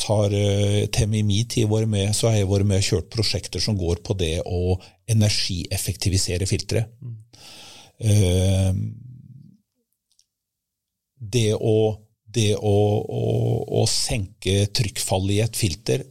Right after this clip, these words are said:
Speaker 1: og fortsatt få det til å rense like godt, eh, det støvet en skal rense, eller de forurensningene en skal rense, så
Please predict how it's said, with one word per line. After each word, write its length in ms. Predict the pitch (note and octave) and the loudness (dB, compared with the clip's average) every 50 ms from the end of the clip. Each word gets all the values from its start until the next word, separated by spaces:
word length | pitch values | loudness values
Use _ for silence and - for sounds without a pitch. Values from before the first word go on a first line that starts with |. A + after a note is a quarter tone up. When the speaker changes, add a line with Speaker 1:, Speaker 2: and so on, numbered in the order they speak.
| - _ | -8 _
Speaker 1:
og 120 | A2+ G#2+ - | -2 -2 0
fortsatt 520 | - A#2 - - - - G2+ G#2 - - - | 0 -2 -2 -2 -2 -2 -2 -2 -4 -6 -6
få 160 | - - G2 F#2 F2+ | -2 -2 -2 0 -2
det 80 | F#2+ F#2+ - | -2 -2 0
til 160 | G#2+ G#2 G#2 | 0 2 2
å 60 | G#2 G2+ | 2 2
rense 480 | A2+ A#2 G#2+ F#2+ - - - - F#2 F#2+ | 2 0 0 0 -2 -2 -2 -2 -2 0
like 280 | G2 G2+ G#2+ - G#2 G2+ G2+ | 0 0 0 0 -2 -2 0
godt, 340 | G2 F2+ - - _ - - | -2 -2 -4 -6 _ -6 -2
eh, 960 | G2 F#2+ F#2+ F#2+ G2 F#2+ F#2+ G2 F#2+ F#2+ F#2 F#2+ F#2+ F#2+ F#2+ F#2 F#2+ F#2 F#2 G2 | 0 2 2 4 4 4 2 2 2 2 2 0 0 0 0 0 0 -2 -2 -2
det 200 | G#2+ G#2+ F#2+ F#2 | 0 0 0 0
støvet 320 | - - G#2 F2+ D#2 E2+ | 0 -2 -2 -2 -2 -4
en 80 | F#2 - | -4 -4
skal 160 | - G2 G2+ G#2+ | -2 0 0 0
rense, 280 | F#2+ F2+ - A2+ C#3+ E3+ D#3 - | 0 -2 -2 -2 -4 -4 -6 -4
eller 220 | - G2 G2 F#2+ | -2 0 0 2
de 80 | G2+ F#2 F2+ | 0 0 0
forurensningene 840 | F2 E2+ F2 F2+ F2 E2 E2+ - F2 F2 F2 E2+ E2 E2+ D#2+ E2+ | -2 -2 -2 -2 -2 -2 -2 -2 -2 -2 0 -2 -2 -2 -2 -2
en 80 | F2 - | -4 -4
skal 180 | - - D#2 D#2+ | -4 -2 -2 -2
rense, 260 | D#2+ - - - - - - _ - - _ _ _ _ _ _ _ _ _ _ _ _ _ _ _ _ _ _ _ _ - | -2 -2 -2 -4 -4 -6 -8 _ -20 -20 _ _ _ _ _ _ _ _ _ _ _ _ _ _ _ _ _ _ _ _ -6
så 800 | - - - - - - - - A#2+ A2+ A2+ A2+ A2+ A#2 A#2+ A#2 | -4 -2 -2 -2 -2 -2 0 2 2 2 2 2 2 0 0 -2